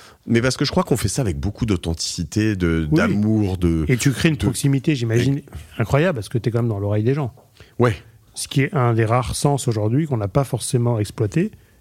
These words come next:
Speaker 2: puisque la vue avec la vidéo, les réseaux sociaux, le doigt, le toucher, on est à fond, mais on a mal.
Speaker 1: Ouais.
Speaker 2: Alors que le son est bizarrement, à part la radio, mais qui décroît, on va dire,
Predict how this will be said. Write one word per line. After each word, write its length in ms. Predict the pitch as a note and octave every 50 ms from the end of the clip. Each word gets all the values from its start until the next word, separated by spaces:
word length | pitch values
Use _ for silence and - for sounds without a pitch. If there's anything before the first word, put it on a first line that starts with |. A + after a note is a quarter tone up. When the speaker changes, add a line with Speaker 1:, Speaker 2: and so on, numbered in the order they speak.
| _ -
Speaker 2:
puisque 160 | - - -
la 180 | A2+ G2+ G2 G2
vue 240 | G#2 A2 A2+ C3 C3+
avec 220 | G#2+ G2+ - G#2
la 80 | G2+ G2+
vidéo, 500 | A2 A2+ A#2 B2+ A#2+ B2 B2+ C3 C3 A#2+
les 100 | A2 G2
réseaux 280 | G2+ A2+ A2 A#2 A#2
sociaux, 540 | A2 - B2+ A#2+ - - - C3 B2+ B2+ A2+
le 120 | G#2+ A2
doigt, 240 | G#2+ A2+ A2+ A#2+ B2
le 80 | A2+ G#2
toucher, 380 | - - A#2+ G#2+ - - A#2+
on 100 | G#2+ G2+ G2+
est 40 | F#2+
à 100 | G2 G2
fond, 240 | - - C#3+ C3
mais 140 | A#2+ G#2 F#2+
on 160 | F#2 G2 G2
a 40 | G2
mal. 260 | G2+ A2+ D3+ F#3 E3+ - - - - - -
Speaker 1:
Ouais. 200 | F#2 F#2 F2 - - - -
Speaker 2:
Alors 180 | A#2+ A2+ A2 -
que 100 | - C3
le 80 | B2+
son 440 | A#2+ - - - D3+ C#3+ D#3+ G#3+ A#3 - _ _ _ _ _ -
est 180 | A#2 A#2 - C#4 - _ _ _ _ _ _ -
bizarrement, 800 | A#2 A2+ C3+ B2+ A#2+ C3+ A2 G#2+ A#2 B2+ C3+ D3 D#3+ F#3+ G#3+ - _ _ _ _ _ _ _ -
à 60 | -
part 140 | - A#2 G#2+
la 100 | G#2 G2
radio, 360 | F2+ F#2+ G#2 G#2+ A#2 C#3 C3+
mais 120 | A#2 G2+ F#2+
qui 200 | - - A#2 G#2 - - - -
décroît, 480 | B2 A2 A#2 A#2+ - - - D3 C#3+ B2+
on 80 | A2+ G2+
va 100 | G#2 G2+
dire, 260 | G2+ G#2+ G#2 G2